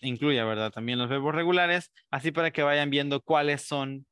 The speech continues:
eh, regulares y cuáles irregulares. Pero bueno, for now,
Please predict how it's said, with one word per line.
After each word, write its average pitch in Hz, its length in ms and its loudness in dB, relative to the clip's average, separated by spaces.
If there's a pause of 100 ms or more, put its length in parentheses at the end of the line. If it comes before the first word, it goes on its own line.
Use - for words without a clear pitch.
(280)
eh, 113 540 2
regulares 127 480 0
y 120 80 -6
cuáles 110 440 -2
irregulares. 98 680 -6 (340)
Pero 202 140 4
bueno, 139 260 0 (400)
for 165 160 -2
now, 196 400 2